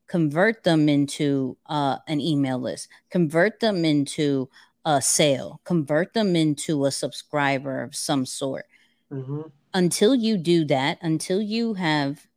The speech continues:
Speaker 1: those people who are locked in converted, why are you seeking for other people?
Speaker 2: Mm. You're preaching good.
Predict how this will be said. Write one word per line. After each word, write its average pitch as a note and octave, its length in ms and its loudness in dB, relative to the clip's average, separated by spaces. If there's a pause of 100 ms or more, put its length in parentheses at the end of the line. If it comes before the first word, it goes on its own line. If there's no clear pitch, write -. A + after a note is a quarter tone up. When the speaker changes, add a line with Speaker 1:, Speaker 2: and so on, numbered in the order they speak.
(380)
Speaker 1:
those F3 320 4
people E3+ 320 -4
who D#3+ 160 -2
are C3+ 120 2
locked C#3+ 420 0
in E3 160 0
converted, C#3+ 720 0 (320)
why E3 140 2
are G#3 100 0
you F#3 200 0
seeking D#3 480 -2
for - 260 -6
other C#3+ 280 -2
people? - 540 -6 (2000)
Speaker 2:
Mm. D3 240 -10 (1160)
You're C#3 100 -12
preaching F3+ 340 -2
good. D#3 320 4